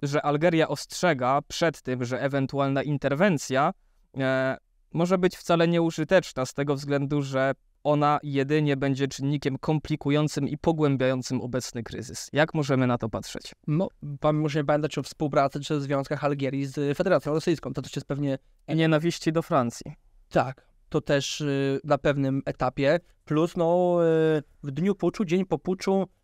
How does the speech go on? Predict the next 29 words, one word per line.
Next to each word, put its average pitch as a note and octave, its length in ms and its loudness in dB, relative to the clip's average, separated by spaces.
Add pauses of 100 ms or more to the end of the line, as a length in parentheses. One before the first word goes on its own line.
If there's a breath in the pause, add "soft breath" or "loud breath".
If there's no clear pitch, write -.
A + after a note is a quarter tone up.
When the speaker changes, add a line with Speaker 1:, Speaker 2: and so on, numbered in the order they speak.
(140)
Speaker 2:
e, C#3+ 680 4
generał D#3+ 280 2
sztabu C#3 340 0
sił C#3 200 -4
zbrojnych C#3+ 560 0
Algierii C#3 440 0
wizytował C3 640 0
Sergieja C3+ 360 -2
Szojgu C#3 280 -4
w C3 40 -2
Moskwie. C3 360 -4
Speaker 1:
Mhm. D#3+ 360 0 (180)
Speaker 2:
To G3 100 -2
też D3 160 0
symboliczne C3 600 -4 (240)
w - 40 -20
kontekście C3+ 720 -2
Algierii. D3 440 0 (180)
E, D3 260 2 (140)
i F#3 100 -2
masz E3+ 240 0
rację, G3+ 460 0 (200)
to F3+ 100 4
jest F3+ 140 2
oświadczenie E3 480 -2
Algierii, E3 340 2
a D#3+ 80 2
jeszcze F3+ 260 -2
było, F3 280 0